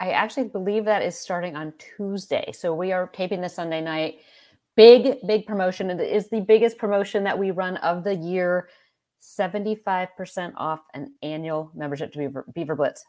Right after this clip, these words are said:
It works out to, like, twenty-six dollars for the year. No brainer. If you're not a member, watch for that. It's, like I said, it's coming, I believe, Tuesday. So, um, you'll definitely wanna jump on that and tell your friends, family,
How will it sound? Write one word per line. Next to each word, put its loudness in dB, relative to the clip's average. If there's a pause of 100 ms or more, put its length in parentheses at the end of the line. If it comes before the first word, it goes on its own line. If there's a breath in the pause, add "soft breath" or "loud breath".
(100)
It -4
works 2
out -2
to, -6
like, 0
twenty-six -6
dollars -2
for -8
the -4
year. -4 (520)
No -2
brainer. 0 (340 soft breath)
If -6
you're -2
not 2
a -4
member, -2 (760)
watch -4
for 0
that. 2
It's, -10 (100)
like 0
I -14
said, 2
it's -2
coming, -2
I -6
believe, -2
Tuesday. -4 (560 soft breath)
So, 0
um, -4
you'll -4
definitely -4
wanna -6 (220)
jump -4
on 2
that -6
and -4
tell -4
your -2
friends, 4
family, -2